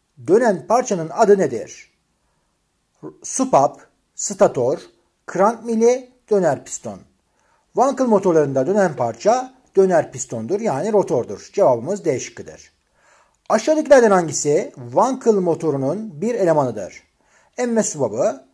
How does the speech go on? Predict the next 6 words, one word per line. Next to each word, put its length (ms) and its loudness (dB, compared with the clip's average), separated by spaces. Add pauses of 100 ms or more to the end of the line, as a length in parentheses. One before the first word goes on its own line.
(320)
rotor, 480 2 (520)
piston, 640 -2 (320)
egzoz 320 0
subabı. 440 -8 (800)
Cevabımız 800 4 (160)
rotordur. 680 0